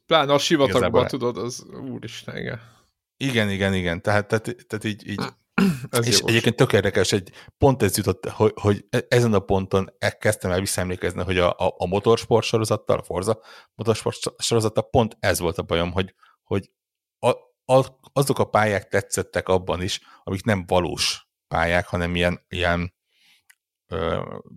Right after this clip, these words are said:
Speaker 2: nem is tudom, dubái homokdűnékben vezetett, vagy, vagy Prágán
Speaker 1: Városi,
Speaker 2: keresztül, vagy,
Speaker 1: voltak
Speaker 2: vagy
Speaker 1: ilyen
Speaker 2: ilyesmi.
Speaker 1: városi,
Speaker 2: Igen.
Speaker 1: nagyon jó városi pályák voltak a Forzában. Igen.
Speaker 2: Igen, igen, igen. És, és, és tudom, hogy ahol átment ilyen Laguna Secába, meg, meg,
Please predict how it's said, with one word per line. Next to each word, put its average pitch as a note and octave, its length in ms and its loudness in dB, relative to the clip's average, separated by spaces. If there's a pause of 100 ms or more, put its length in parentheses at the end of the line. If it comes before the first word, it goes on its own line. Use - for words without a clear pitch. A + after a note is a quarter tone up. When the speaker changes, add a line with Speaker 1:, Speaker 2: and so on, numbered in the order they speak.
(140)
Speaker 2:
nem F#2+ 120 -10
is - 120 -12
tudom, E2+ 240 -12
dubái F2 600 -2
homokdűnékben F2 1000 -6
vezetett, E2+ 480 -6
vagy, E2 240 -10
vagy - 200 -14
Prágán F#2+ 260 -2
Speaker 1:
Városi, A#2+ 440 2
Speaker 2:
keresztül, F2 500 -2
vagy, E2+ 120 -4
Speaker 1:
voltak C3 220 0
Speaker 2:
vagy A2 60 0
Speaker 1:
ilyen A#2+ 120 4
Speaker 2:
ilyesmi. C3 200 4
Speaker 1:
városi, B2 340 0
Speaker 2:
Igen. A#2 120 -2
Speaker 1:
nagyon A#2+ 300 0
jó A2+ 140 0
városi A2+ 360 -2
pályák A2 260 -2
voltak A2+ 200 -6
a A#2+ 40 -8
Forzában. B2+ 580 -6 (160)
Igen. C3+ 260 -10
Speaker 2:
Igen, F2 280 -4
igen, E2+ 240 -6
igen. E2+ 260 -10 (260)
És, - 260 -4
és, - 240 -4
és - 180 -4
tudom, A#2 140 2
hogy - 160 0
ahol A2 320 2
átment F#2 500 -2
ilyen E2+ 460 -8 (680)
Laguna G#2+ 320 2
Secába, F2 540 0
meg, D#2+ 240 -4
meg, D#2 320 -8